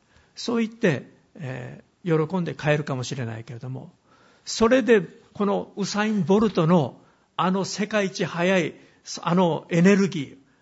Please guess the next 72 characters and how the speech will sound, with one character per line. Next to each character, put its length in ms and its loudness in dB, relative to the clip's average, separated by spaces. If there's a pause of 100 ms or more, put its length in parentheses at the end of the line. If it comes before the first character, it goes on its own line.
(120)
あ 120 0
の 100 2
力 460 2
を 260 0 (160)
見 220 4
る 120 0
こ 120 -2
と 100 -2
が 120 0
で 160 -2
き 120 -4
ま 120 0
す 120 -8
か 120 -12
っ 40 -14
て、 220 -20 (1900)
ラ 160 0
イ 60 -2
ン 40 -4
ハ 120 -4
ル 60 -4
ト・ 80 -6
ボ 100 -6
ン 60 -8
ケ 80 -12
先 120 -12
生 120 -12
は 40 -8
言 100 -10
う 20 -12
ん 40 -16
で 100 -20
す 80 -20
ね。 80 -20 (920)
い 40 -10
や、 40 -6
見 140 2
る 80 -4
こ 100 -8
と 120 -6
で 120 -4
き 100 -8
な 100 -10
い。 80 -18 (380)
も 180 0
し 220 -8
彼 280 -4
の 120 0
内 240 -6
に 80 -2
あ 60 -2
る 180 -6
エ 100 0
ネ 140 2
ル 120 -6
ギ 120 -6
ー 40 -4
と 160 -6
彼 260 -4
の 140 -2
能 240 2
力、 240 -6
彼 220 -2
の 120 -2
力 340 2
を 40 2
見 120 0
た 140 0
い 60 2
な 100 -2
ら 100 -6
ば、 280 -2